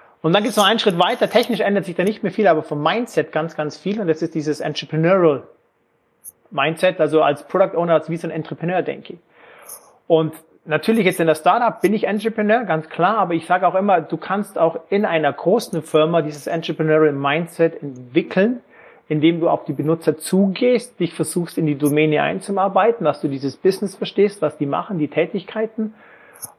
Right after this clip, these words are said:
und dann eben langsam quasi, äh, in der Grafik, wie wir es darstellen, eben von links nach rechts zu wandern,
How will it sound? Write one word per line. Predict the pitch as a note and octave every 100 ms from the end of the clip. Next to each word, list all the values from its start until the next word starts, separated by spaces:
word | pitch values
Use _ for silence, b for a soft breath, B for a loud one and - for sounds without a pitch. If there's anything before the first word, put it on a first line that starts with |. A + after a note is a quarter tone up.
| _
und | E3+ E3 E3
dann | D#3+
eben | E3 E3
langsam | D#3+ E3+ F#3+ - F3
quasi, | E3+ E3 E3 D#3+ D#3+
äh, | D#3+ - C3+ D3 - - - - - A#2 D#3+
in | C#3+
der |
Grafik, | C#3+ C3+ D#3+ E3
wie | D3
wir |
es | D3
darstellen, | C#3+ E3+ - D#3+
eben | D3+
von | C#3+ D3+
links | D3 F#3 F3
nach | D#3 A#2+ C3
rechts | F3+ F3+ - -
zu | - C#3+
wandern, | B2+ B2 D3+ D#3+ F3